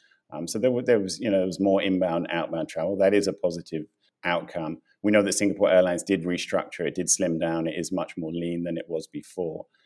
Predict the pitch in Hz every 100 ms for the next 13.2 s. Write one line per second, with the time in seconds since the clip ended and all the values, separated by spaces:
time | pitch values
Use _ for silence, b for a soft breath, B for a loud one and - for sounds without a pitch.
0 | _ 87 90 110 139 - 156 143 135 -
1 | 104 104 - - 95 95 - 95 90 -
2 | 95 92 87 - 175 147 110 - 95 92
3 | - - 90 101 104 85 82 90 85 85
4 | 78 _ b b b b b b - 101
5 | - - 104 101 104 98 92 85 82 82
6 | - - 92 87 90 85 85 - - 87
7 | 80 90 87 - 85 82 85 - - 98
8 | - - 87 76 - - 73 78 - 82
9 | 82 76 78 78 76 78 78 - 76 -
10 | 85 80 - 85 - - 82 78 - _
11 | _ _ 78 78 82 87 80 90 82 87
12 | 87 - 87 82 80 90 95 92 87 -
13 | 80